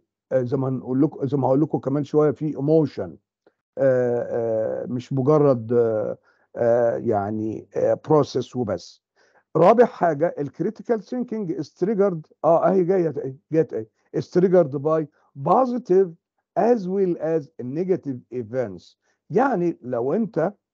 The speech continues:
آه، آه، في ايديا معينة معروضة عليك، وأنت زميلك عرض عليك،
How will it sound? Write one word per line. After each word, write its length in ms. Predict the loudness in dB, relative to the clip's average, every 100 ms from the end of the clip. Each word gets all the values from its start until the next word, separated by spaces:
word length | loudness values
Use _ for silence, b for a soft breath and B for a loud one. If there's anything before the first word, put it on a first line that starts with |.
| _ _ _ -2
آه، 800 | 0 0 -2 -4 -4 -6 -8 -8 -4
آه، 180 | -2 -4
في 280 | 0 2 2 2
ايديا 440 | 4 4 4 0 -2
معينة 680 | -2 -6 -6 -8 -8 -8 -6
معروضة 600 | -2 -2 0 0 2 2
عليك، 420 | 2 -2 -8 -6
وأنت 560 | -4 -2 -2 -2 -2 -4 _ _ _ -16
زميلك 580 | -8 -2 2 4 4 2
عرض 260 | 0 0
عليك، 280 | -2 -4